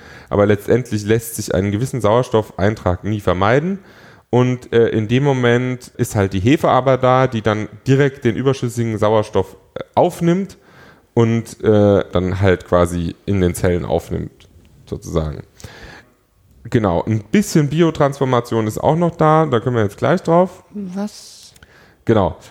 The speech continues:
Speaker 1: Biotransformation. Jetzt gibt's nämlich zum Beispiel den Punkt, dass man direkt auf die Gärung hopft. Also man wirft direkt nach ersten, zweiten Tag den Hopfen rein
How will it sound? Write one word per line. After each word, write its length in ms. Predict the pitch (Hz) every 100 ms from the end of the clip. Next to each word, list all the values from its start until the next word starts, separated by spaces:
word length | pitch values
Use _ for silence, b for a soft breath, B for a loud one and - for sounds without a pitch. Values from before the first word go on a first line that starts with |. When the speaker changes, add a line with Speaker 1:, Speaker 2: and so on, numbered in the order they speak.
| -
Speaker 1:
Biotransformation. 1200 | 135 147 123 - 92 90 87 85 80 - 78 71 - _
Jetzt 360 | 110 143 -
gibt's 220 | - 156 -
nämlich 240 | 131 135
zum 100 | 131
Beispiel 300 | 120 120 104
den 120 | 104
Punkt, 320 | 104 143 151
dass 200 | 120 117
man 420 | 120 120 110 110 113 b b b b _ -
direkt 320 | 127 127 - - -
auf 240 | 113 117
die 140 | - 87
Gärung 460 | 78 80 60 62 - _
hopft. 400 | - - - - - _ _
Also 240 | - 85 87
man 320 | 90 87 87 - b b b b b b b b _
wirft 500 | 104 131 135 - -
direkt 360 | 151 151 147 -
nach 380 | 131 123 127 -
ersten, 460 | - 127 - 135
zweiten 340 | - 107 90 82
Tag 560 | 127 127 131 - - -
den 140 | 104
Hopfen 260 | 117 - 95
rein 560 | 107 123 131 135 139